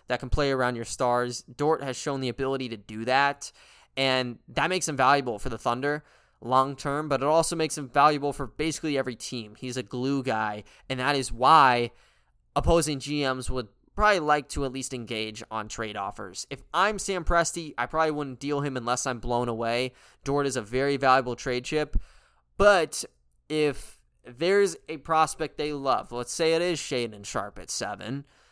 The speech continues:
and they don't think he could be there at twelve, this is a deal that I guess would be in consideration. It's a very high-risk play because Lou Dort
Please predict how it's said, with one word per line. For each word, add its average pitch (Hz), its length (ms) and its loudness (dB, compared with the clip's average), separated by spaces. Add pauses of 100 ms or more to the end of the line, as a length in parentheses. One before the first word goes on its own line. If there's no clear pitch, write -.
(160)
and 127 140 -4
they 123 60 2
don't 147 240 2
think 147 180 -2
he 147 100 -4
could 131 140 -4
be 135 140 2
there 131 160 2
at 120 80 -4
twelve, 139 560 2 (1500)
this 113 340 -6
is 143 120 -4
a 151 80 -2
deal 175 400 -2
that 139 300 -4 (100)
I 110 100 -12
guess 117 300 -8
would 127 320 -4
be 143 100 -2
in 135 100 -6
consideration. 135 760 -4
It's 135 160 -6
a 139 80 0
very 185 460 4
high-risk 156 880 4
play 139 340 4
because 123 300 -2
Lou 190 260 0
Dort 202 400 4